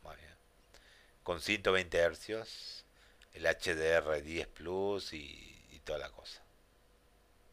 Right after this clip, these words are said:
Eh,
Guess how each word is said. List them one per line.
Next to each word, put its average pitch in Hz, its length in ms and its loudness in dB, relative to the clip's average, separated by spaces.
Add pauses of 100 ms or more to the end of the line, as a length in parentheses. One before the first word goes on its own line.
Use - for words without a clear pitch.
(1120)
Eh, 76 1120 -6